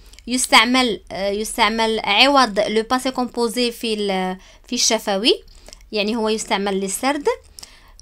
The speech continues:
و، آه، l'imparfait يستعمل للوصف في، آه، في ال-، الحكاية.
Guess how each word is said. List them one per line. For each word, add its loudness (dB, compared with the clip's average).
و، 4
آه، 6
l'imparfait 6
يستعمل 2
للوصف 2
في، 0
آه، -2
في -6
ال-، -6
الحكاية. -4